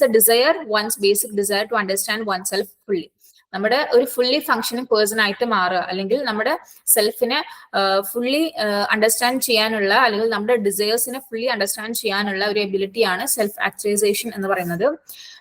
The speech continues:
It views oneself as a fully functioning person.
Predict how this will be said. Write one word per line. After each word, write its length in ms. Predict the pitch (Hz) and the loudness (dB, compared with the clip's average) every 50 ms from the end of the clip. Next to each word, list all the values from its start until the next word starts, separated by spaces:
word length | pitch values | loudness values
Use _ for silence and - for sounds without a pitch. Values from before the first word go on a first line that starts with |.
| _ | _
It 200 | - 254 247 285 | -8 -6 -4 -2
views 380 | 240 240 233 240 277 320 - - | 2 6 6 6 6 6 4 4
oneself 400 | - 208 202 208 - 247 240 262 254 254 | 4 2 2 4 4 6 6 6 4 2
as 160 | 233 226 - | 0 2 4
a 120 | 247 262 254 | 2 2 2
fully 320 | - - 220 202 208 226 226 | 0 -2 0 2 2 0 0
functioning 500 | 226 208 202 - - 185 185 190 214 196 - | -2 -4 -6 -6 -8 -8 -6 -6 -8 -8 -6
person. 440 | - 214 190 175 - - - 269 339 | -2 -2 -2 0 0 -2 -2 -4 -6